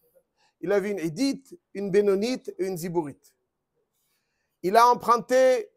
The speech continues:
cinq cent mille euros. Très, très bien. Maintenant, il a vendu, entre l'emprunt et le remboursement, il a vendu la Edith.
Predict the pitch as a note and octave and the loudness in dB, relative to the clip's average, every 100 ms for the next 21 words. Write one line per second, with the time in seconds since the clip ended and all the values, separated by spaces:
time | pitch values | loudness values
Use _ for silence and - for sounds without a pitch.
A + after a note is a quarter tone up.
0 | _ - A3 A3 A3+ G#3+ F#3+ E3 B2 - | _ -10 -6 -4 -4 -4 -2 -2 -4 -14
1 | _ _ - - - _ _ _ _ _ | _ _ -14 -14 -16 _ _ _ _ _
2 | _ _ _ _ _ _ _ _ D3+ D3+ | _ _ _ _ _ _ _ _ -12 -12
3 | D3+ F#3+ F3+ - _ _ _ _ _ _ | -8 -6 -8 -10 _ _ _ _ _ _
4 | _ - E3+ G3+ C4+ D4+ C4+ A3+ G3 B3 | _ -6 -2 0 2 4 6 6 6 2
5 | A#3 G3+ D4+ C4 F#3 _ A3+ C#4+ C4 - | 2 0 0 0 -4 _ 6 8 6 2
6 | G#3 G#3 F#3 - F#3+ B3 - - _ _ | 0 0 -2 0 2 2 0 -12 _ _
7 | _ _ - G#3 G#3+ G3+ G3 F3+ G3 A#3+ | _ _ 2 6 6 4 0 -2 -4 -2
8 | C#4 A#3 G#3 G#3+ F#3 C4 A3 G3 D#3 - | 2 2 4 0 2 4 4 4 -4 -14
9 | - | -20